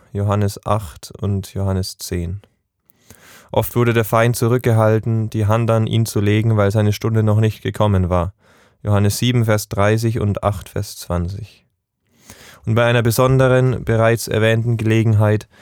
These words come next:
entzog eine Flucht nach Ägypten ihn dem Zorn eines Königs, der nach seinem Leben trachtete.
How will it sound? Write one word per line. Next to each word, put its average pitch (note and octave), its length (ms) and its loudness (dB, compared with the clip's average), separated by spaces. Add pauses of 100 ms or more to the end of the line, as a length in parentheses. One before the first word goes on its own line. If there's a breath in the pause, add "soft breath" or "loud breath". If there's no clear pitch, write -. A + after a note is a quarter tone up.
(260 loud breath)
entzog A#2+ 440 0
eine G#2+ 200 2
Flucht A#2+ 380 -2
nach G#2+ 200 0
Ägypten A2+ 480 -4
ihn A2+ 400 0
dem G#2 240 -2
Zorn A2 300 0
eines G#2 340 0
Königs, A#2 480 0
der G#2 140 0
nach F#2+ 180 -2
seinem G2 320 2
Leben G2 300 0
trachtete. - 680 -4